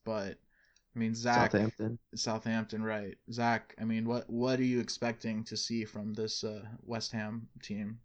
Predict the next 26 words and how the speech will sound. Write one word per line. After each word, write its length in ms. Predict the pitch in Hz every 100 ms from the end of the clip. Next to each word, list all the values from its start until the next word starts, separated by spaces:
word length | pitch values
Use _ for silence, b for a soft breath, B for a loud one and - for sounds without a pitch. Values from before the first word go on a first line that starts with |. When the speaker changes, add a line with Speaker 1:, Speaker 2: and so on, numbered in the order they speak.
| _ _ _ _ _ -
Speaker 2:
It's 100 | -
gonna 120 | 147
be 100 | 139
really 420 | 120 127 135 127
weird 440 | 123 127 127 117 104 -
to 140 | - 117
watch 360 | 123 117 -
a 680 | 117 113 113 110 113 110 107 - - _ _ _ - -
a 80 | 123
London 420 | 117 123 123 117
derby 360 | 120 120 117 117
against 340 | 113 113 -
West 320 | 117 117 -
Ham 360 | 123 110 107 107
without, 520 | - 113 117 113 107 - _ -
you 120 | 123
know, 420 | 110 107 107 107 -
hearing 800 | - - 123 120 117 117 113 104 _
or, 560 | 117 110 107 107 104 - -
um, 460 | 104 104 104 - - _ _
seeing 640 | - - - 135 123 117 117
all 280 | - 123 120
over 180 | 117
your 140 | 113 113
newsfeed 600 | 113 113 - 113 110 101 113
about 460 | 110 113 110 110